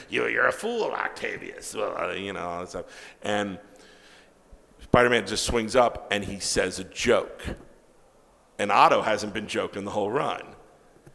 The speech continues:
And he tells a joke, and it's a funny, it needs to be a funny joke, and it makes the Goblin stop laughing.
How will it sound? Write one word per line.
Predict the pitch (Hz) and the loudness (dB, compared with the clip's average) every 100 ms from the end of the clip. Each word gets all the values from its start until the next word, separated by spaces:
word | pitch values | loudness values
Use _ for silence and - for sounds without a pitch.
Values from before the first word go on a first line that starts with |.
| _ _ _ _ _ | _ _ _ _ _
And | 104 104 | 0 0
he | 101 104 | -2 0
tells | 131 117 107 | 4 4 4
a | |
joke, | 104 139 - | 2 2 2
and | 92 | -4
it's | |
a | - | -4
funny, | - 113 | 0 2
it | 107 | 0
needs | 110 127 131 - | -2 -2 -4 -4
to | |
be | 113 | 0
a | 113 | 2
funny | 117 110 | 2 2
joke, | 104 127 127 95 - - - - - - _ _ _ | 4 6 6 4 0 -12 -18 -20 -20 -20 _ _ _
and | 107 | 0
it | 104 104 | 0 0
makes | 104 104 - | 0 0 -4
the | 101 | 0
Goblin | 101 95 92 87 | 2 2 0 -4
stop | - - 98 87 87 | -4 0 2 2 0
laughing. | 85 76 69 - | -4 -4 -6 -10